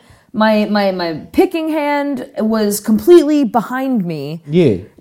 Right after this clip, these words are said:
Speaker 1: Just because my, my left arm wasn't long enough to reach the top frets.
Speaker 2: That's cool. Did you have, like, a cool rock stance then? Like, you know, like, people always have their rock stance where they're, like, fucking, like,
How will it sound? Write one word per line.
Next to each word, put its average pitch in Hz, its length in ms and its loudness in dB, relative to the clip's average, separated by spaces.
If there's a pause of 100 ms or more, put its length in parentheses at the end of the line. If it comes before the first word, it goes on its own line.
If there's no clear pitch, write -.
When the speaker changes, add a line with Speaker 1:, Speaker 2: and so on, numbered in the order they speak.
Speaker 1:
Just 359 320 0
because 240 640 2
my, 208 500 -2
my 196 160 -4
left 254 340 -4
arm 196 220 2
wasn't 214 320 -4
long 240 240 -4
enough 208 320 -4
to 214 140 -2
reach 220 340 -2
the 226 100 -2
top 226 300 -2
frets. - 500 -4
Speaker 2:
That's 175 220 2
cool. 147 400 2
Did 151 160 0
you 156 80 0
have, 156 200 4
like, 151 180 2
a 131 80 -2
cool 156 380 2
rock 131 300 -2
stance 185 420 -2
then? 202 440 -2 (180)
Like, 131 320 2 (800)
you 180 120 0
know, 139 200 4
like, 139 320 0
people 180 240 4
always 170 260 6
have 160 160 2
their 139 180 2
rock 139 220 0
stance 113 400 -8
where 123 80 -4
they're, 120 160 -4
like, 113 300 -8
fucking, 135 400 -2
like, 110 320 -6